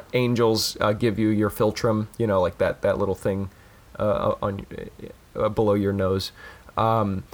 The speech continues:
and that signifies that you've forgotten everything, uh, about, like, the afterlife, um, or before life, I guess.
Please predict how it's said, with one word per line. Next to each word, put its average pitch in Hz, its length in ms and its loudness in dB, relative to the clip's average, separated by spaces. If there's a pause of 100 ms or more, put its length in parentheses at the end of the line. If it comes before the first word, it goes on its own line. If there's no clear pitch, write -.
(240)
and 110 240 2
that 123 300 4
signifies 104 540 2
that - 100 -6
you've 101 100 -6
forgotten 107 560 0
everything, - 600 -4 (340)
uh, - 300 -2 (200)
about, 95 280 0
like, 90 240 -2
the 98 160 -2
afterlife, 127 640 0 (400)
um, 101 500 2
or 120 80 2
before 120 380 2
life, 156 280 4
I 160 100 2
guess. 170 320 2